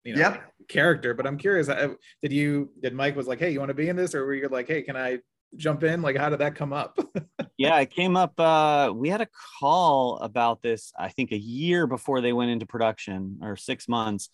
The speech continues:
Speaker 3: Um, and he just said, "Well, well, I, I want one of you guys to, to be the organ player." And it just ended up being me because I, I grew up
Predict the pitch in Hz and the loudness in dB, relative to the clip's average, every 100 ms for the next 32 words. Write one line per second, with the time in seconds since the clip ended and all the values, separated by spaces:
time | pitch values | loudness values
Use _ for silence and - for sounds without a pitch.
0 | _ _ _ - 120 113 110 110 110 107 | _ _ _ -4 2 4 6 6 4 2
1 | 104 90 - _ - 120 131 123 131 - | 0 -6 -12 _ -4 0 0 0 -2 2
2 | 151 139 110 101 - - - - - _ | 2 4 0 -2 -6 -12 -16 -20 -20 _
3 | _ - 110 113 - 117 117 123 113 123 | _ -4 -2 -2 -2 0 2 2 2 2
4 | 120 120 120 - - 117 113 110 101 _ | 2 2 0 -2 -2 0 2 0 -4 _
5 | _ _ _ - 107 123 120 117 113 135 | _ _ _ -10 -2 0 0 2 2 2
6 | 123 104 104 98 92 90 104 110 123 143 | -2 -4 -6 -4 -4 -4 -2 -2 0 0
7 | 160 170 151 139 135 147 143 135 123 131 | 0 0 2 2 2 2 4 6 6 6
8 | 143 123 120 131 120 110 120 113 78 - | 4 2 0 2 2 0 -2 -2 -4 -10
9 | 113 123 127 123 120 | -6 -2 2 2 0